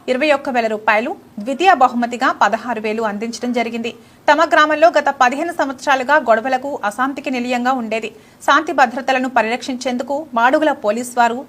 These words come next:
తనను సంప్రదించగా, తన వంతుగా కలకొండ గ్రామంలో ఇరవై నాలుగు సీసీ కెమెరాలను శాంతి భద్రతల కోసం ఏర్పాటు చేయడం జరిగింది. ప్రయాణికుల రాకపోకలకు ఇబ్బందిగా ఉన్నటువంటి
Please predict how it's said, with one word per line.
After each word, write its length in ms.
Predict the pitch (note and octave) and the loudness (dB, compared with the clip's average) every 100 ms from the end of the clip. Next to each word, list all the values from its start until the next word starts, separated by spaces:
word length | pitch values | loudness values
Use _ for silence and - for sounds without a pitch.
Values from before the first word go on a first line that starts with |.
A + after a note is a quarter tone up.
| B3 | -2
తనను 200 | A3+ A#3 | -2 -2
సంప్రదించగా, 640 | A#3+ G3 A#3 - A3+ A3+ D4 - - _ C4 | -6 -8 -8 -10 -8 -6 -6 -8 -20 _ 2
తన 100 | C4+ | 2
వంతుగా 380 | F4 E4 C#4+ D4 C#4+ | 0 -2 0 2 4
కలకొండ 340 | B3 D4 D#4 | 2 2 -2
గ్రామంలో 480 | B3 A#3 A#3 A3+ A#3+ E4+ - _ - | 0 0 0 -2 -4 -6 -12 _ 0
ఇరవై 240 | C4 F4+ | 2 2
నాలుగు 300 | F4+ D4+ C#4 | 2 0 -2
సీసీ 300 | C#4+ C#4 E4 | -4 -6 -6
కెమెరాలను 560 | D#4 C4+ B3+ B3 A#3+ B3 D4 | -4 -4 0 0 0 -4 -2
శాంతి 300 | C4+ C4+ C#4+ | 0 0 0
భద్రతల 480 | B3 A3 C4 C4 B3+ | 0 -2 -2 -6 -4
కోసం 340 | A#3+ A#3 C#4 A#3 | -4 -4 -6 -2
ఏర్పాటు 300 | G3+ A3+ B3 | -2 -2 -4
చేయడం 280 | B3+ A#3 A#3 | -4 -6 -4
జరిగింది. 380 | A3+ G#3+ G#3+ A3 - - _ - | -6 -6 -8 -10 -12 -20 _ 2
ప్రయాణికుల 500 | C4+ D4+ F#4 E4+ D#4 | 4 4 0 0 2
రాకపోకలకు 720 | A3+ B3 D4+ C4+ C4 C4 C4 | 4 2 0 -2 0 -2 -2
ఇబ్బందిగా 460 | A3+ G#3 B3+ C4+ C4 | -6 -4 -4 -2 -2
ఉన్నటువంటి 540 | A3+ A3 A3+ A3+ | -2 -4 -4 -4